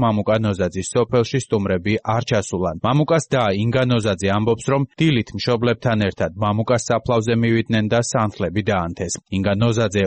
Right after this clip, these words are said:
ოცდათერთმეტი წლის წინ მომხდარ ტრაგედიას კიდევ ერთხელ იხსენებს და ამბობს, რომ მისი ძმა იმ დროს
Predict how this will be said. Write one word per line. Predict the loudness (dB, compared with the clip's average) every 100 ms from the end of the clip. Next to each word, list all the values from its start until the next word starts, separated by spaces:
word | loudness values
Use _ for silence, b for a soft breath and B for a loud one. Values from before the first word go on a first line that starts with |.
| 2
ოცდათერთმეტი | -2 -2 -4 -2 0 0 0 0 -2 -2
წლის | -4 -2
წინ | -2 0
მომხდარ | 0 0 -2 -2
ტრაგედიას | 0 -2 0 -2 -2 -2 -4
კიდევ | -2 2 2
ერთხელ | 2 -2 -2
იხსენებს | -2 -2 -2 -2 0
და | 0 2
ამბობს, | 0 -2 -2
რომ | -2 0
მისი | 0 0 0 0
ძმა | 0 2
იმ | 0
დროს | 0 -2